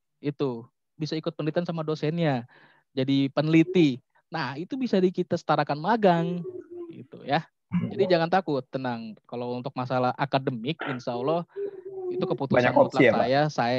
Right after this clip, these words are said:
Speaker 1: yang akan bisa ngatur, saya yang akomodir, saya yang bikin kebijakan dan lain-lain. Tapi kalau masalah administrasi atau keuangan, <laughs> nah itu udah bukan ranah saya, saya nggak bisa banyak bicara. Pokoknya kalau masalah akademik,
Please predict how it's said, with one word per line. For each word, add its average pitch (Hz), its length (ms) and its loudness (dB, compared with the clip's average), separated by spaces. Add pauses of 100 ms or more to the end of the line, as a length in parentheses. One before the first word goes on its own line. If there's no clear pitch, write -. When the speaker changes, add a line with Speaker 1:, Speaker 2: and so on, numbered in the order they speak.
Speaker 1:
yang 127 80 -2
akan 123 320 -6
bisa 123 240 -6
ngatur, 117 400 -4
saya 117 240 -4
yang 117 80 -8
akomodir, 117 560 -6
saya 127 160 -4
yang 123 80 -4
bikin 120 240 -8
kebijakan 120 400 -6
dan 120 160 -6
lain-lain. 120 480 -2
Tapi 175 560 0
kalau 127 720 -4
masalah 127 400 -6
administrasi 127 720 -8
atau 123 160 -12
keuangan, 160 400 -2
<laughs> 165 320 0
nah 123 80 4
itu 131 160 0
udah 135 160 2
bukan 131 240 0
ranah 123 240 2
saya, 123 320 0
saya 120 160 -4
nggak 120 160 -4
bisa 117 240 -4
banyak 117 240 -4
bicara. 110 400 -8 (400)
Pokoknya 151 320 0
kalau 156 160 0
masalah 147 320 4
akademik, 147 400 -2